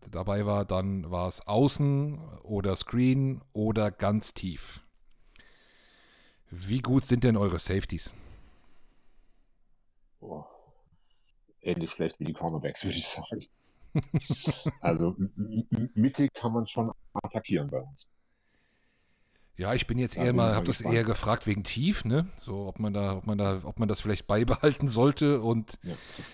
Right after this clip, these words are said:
Speaker 1: ähm, nicht die Co-, die Cornerbacks, äh, und so mal etwas überspringt und direkt tief geht, weil, ähm,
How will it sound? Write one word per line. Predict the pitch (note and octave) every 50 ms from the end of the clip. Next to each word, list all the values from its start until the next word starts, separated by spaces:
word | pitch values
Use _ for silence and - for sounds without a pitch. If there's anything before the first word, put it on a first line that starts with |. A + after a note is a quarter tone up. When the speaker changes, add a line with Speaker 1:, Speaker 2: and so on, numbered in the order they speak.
| - -
Speaker 1:
ähm, | - G2+ G2+ G#2 G2+ G#2+ A2 G#2+ G2 F#2
nicht | G#2+ C3 C#3 - - B2
die | A#2 A2
Co-, | - - - G#2+ A#2 A2+
die | A2 G#2
Cornerbacks, | - - A2+ B2 C3 B2+ A#2 A#2+ A#2 - - - - -
äh, | - A#2 A2+ A2
und | G#2+ A2+ G#2+ -
so | - A2 G#2+
mal | G#2+ G#2 G#2+ G#2
etwas | G#2 - - G2+ -
überspringt | G#2 G#2 G#2 G2+ - - - - A2+ B2+ D3+ - -
und | G2+ G#2+ G2 -
direkt | G#2+ G#2 G#2+ - - - - - -
tief | - A2 D3+ D3 - -
geht, | - C3+ C#3+ C#3+ - -
weil, | F#2 E2+ G2+
ähm, | G#2 G#2+ G#2 G#2+ G#2+ G#2